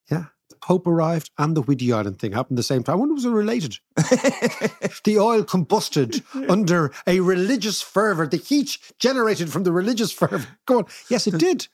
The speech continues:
Speaker 1: did
Speaker 2: But,
Speaker 1: blow
Speaker 2: and
Speaker 1: up.
Speaker 2: the, that was a horrible disaster. I can't remember how many people died, but quite a few.
Speaker 1: Well, they, they must have been workers at the
Speaker 2: Yeah,
Speaker 1: Uh,
Speaker 2: it was a,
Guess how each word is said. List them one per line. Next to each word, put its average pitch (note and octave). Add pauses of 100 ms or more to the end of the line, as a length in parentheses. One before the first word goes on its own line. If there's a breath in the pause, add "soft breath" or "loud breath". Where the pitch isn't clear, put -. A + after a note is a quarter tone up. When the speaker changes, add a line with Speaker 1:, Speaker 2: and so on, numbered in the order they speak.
(140)
Speaker 1:
did D#4
Speaker 2:
But, -
Speaker 1:
blow D4+
Speaker 2:
and E3+
Speaker 1:
up. C3
Speaker 2:
the, -
that F3+
was F3
a C3
horrible B2+
disaster. G#2
I A#2+
can't F3+
remember E3
how D3+
many C3+
people A2
died, A#2
but F#2
quite C3+
a A2+
few. A#2 (520)
Speaker 1:
Well, D#3
they, F#3+
they F3
must G#3+
have A3+
been F#3
workers F3+ (100)
at C#3+
the C#3 (320)
Speaker 2:
Yeah, B2+ (200)
Speaker 1:
Uh, A2+
Speaker 2:
it A#2+
was - (160)
a, G#2+